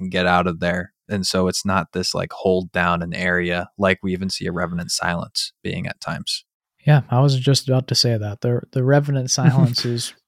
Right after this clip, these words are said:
Speaker 2: definitely more effective at being able
Speaker 1: Mm-hmm.
Speaker 2: to hold down those close quarter situations. Ashes is just,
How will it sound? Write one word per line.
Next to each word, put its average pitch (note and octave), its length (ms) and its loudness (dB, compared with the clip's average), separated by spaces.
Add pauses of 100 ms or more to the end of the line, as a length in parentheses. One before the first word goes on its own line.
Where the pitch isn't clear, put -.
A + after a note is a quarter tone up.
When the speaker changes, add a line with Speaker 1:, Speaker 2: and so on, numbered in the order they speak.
(180)
Speaker 2:
definitely C3+ 500 0
more A#2 380 -4
effective A#2 540 -4
at A#2 280 -6
being C3 160 -2
able A2 120 0
Speaker 1:
Mm-hmm. G#2 80 0
Speaker 2:
to G#2+ 100 -2
hold C3 260 0
down A#2+ 220 0
those G#2 160 -4
close - 320 -4
quarter A#2 240 0
situations. D#3+ 880 2 (1080)
Ashes D3+ 680 2
is B2+ 240 -2
just, - 420 0